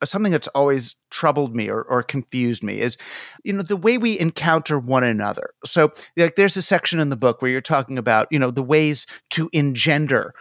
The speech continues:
sort of openness and connection, mirroring somebody, validating, empathizing, the anchoring gaze, soothing tone. I mean,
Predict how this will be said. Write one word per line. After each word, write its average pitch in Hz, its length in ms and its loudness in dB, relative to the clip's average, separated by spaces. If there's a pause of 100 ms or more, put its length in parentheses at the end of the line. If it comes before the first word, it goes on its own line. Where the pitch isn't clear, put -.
sort 143 240 0
of 131 220 0
openness 143 580 0
and - 160 -4
connection, 226 640 0 (200)
mirroring 165 440 0
somebody, 156 420 0
validating, 151 800 0 (260)
empathizing, 147 920 0 (180)
the 143 140 -2
anchoring 160 500 2
gaze, 147 680 0 (120)
soothing 170 520 0
tone. 147 640 0 (360)
I 170 60 2
mean, 170 140 0